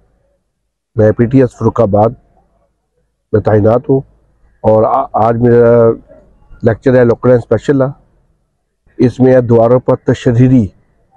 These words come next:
मवाद की ममानत का एक्ट उन्नीस सौ पचानवे।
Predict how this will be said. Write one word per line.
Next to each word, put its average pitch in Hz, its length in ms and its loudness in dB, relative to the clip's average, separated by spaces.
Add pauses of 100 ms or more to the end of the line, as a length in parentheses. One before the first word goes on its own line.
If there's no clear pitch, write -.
(120)
मवाद 120 480 0
की 131 80 2
ममानत 110 560 0
का 131 200 -2 (140)
एक्ट 120 260 -6 (920)
उन्नीस 123 280 2
सौ 131 80 -2
पचानवे। 101 480 -6